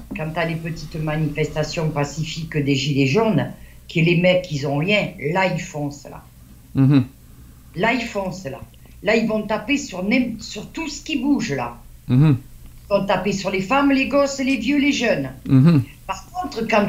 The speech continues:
Speaker 1: ils vont faire dans, quand ils vont dans les cités, ils vont pas faire les kékés, là, hein.
Speaker 2: C'est vrai.
Speaker 1: Ils se placent là. C'est comme quand ils vont dans les camps de gitans, hein. Là, je vais te dire un truc. Là, il y en a aucun qui la ramène, hein.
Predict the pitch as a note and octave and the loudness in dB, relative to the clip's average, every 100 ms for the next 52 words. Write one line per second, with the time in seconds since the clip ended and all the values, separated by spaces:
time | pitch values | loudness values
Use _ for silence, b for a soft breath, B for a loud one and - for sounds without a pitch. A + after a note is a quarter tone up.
0 | G3 F3+ F#3 F3+ F3 D#3 D3+ D#3 - - | 0 0 0 2 0 2 0 -2 -4 -6
1 | E3 - F3 F3+ F3+ D#3 D3+ - D3 - | -4 -6 0 2 4 2 0 -4 -10 -4
2 | D#3 - - D#3+ D#3+ G#3+ A3 A#3 A3 G#3+ | -4 -4 -6 -2 0 2 0 0 0 0
3 | G#3+ - G#3 C3 C3 D#3+ - G3 C3 D3 | -2 0 0 0 0 -4 -2 2 4 2
4 | G3+ A3+ A3 G#3+ - - E3+ - B B | 0 -4 -4 -6 -10 -8 -8 -6 B B
5 | - F#3 B3 A3 G3+ G#3+ F#3+ F#3 G3+ G3 | -8 -2 0 0 0 0 -2 0 0 2
6 | F#3+ F#3 F#3+ F3+ E3 F#3 A3+ E3+ D#3 F#3 | 0 0 0 -2 -4 -4 -2 0 -2 -6
7 | B B - F#3 E3+ F3+ - E3 D#3+ D3 | B B -2 0 0 -4 -6 -8 -8 -4
8 | D3+ C#3 D#3 C#3 D3 D3+ D#3 F#3 G3 G3+ | -6 -6 -10 -6 -4 -2 0 -2 -4 -6
9 | F#3+ F#3 F3+ F3+ C#3 C3 | -4 -2 0 0 0 -2